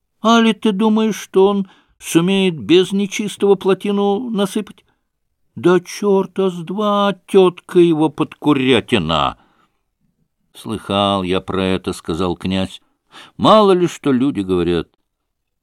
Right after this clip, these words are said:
Да теперь не время разбирать. Бери, что Бог послал". Михеич немного помолчал, потом зевнул, ещё помолчал и спросил уже заспанным голосом:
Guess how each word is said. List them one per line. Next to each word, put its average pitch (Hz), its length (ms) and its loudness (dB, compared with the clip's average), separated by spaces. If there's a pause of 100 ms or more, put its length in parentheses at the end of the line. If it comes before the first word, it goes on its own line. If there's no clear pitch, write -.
(140)
Да 190 340 -4
теперь 131 280 0
не 107 180 2
время 107 380 2
разбирать. 90 840 -4 (580)
Бери, 170 460 4 (100)
что - 300 -2
Бог 101 240 0
послал". 76 500 -8 (1500)
Михеич 87 540 -4
немного 80 360 -10
помолчал, 156 800 -8 (440)
потом 78 340 -6
зевнул, 101 800 -4 (520)
ещё 196 640 -2
помолчал 190 800 -4 (720)
и 202 140 0
спросил 196 520 -2
уже 190 400 2
заспанным 175 680 -4
голосом: 160 600 2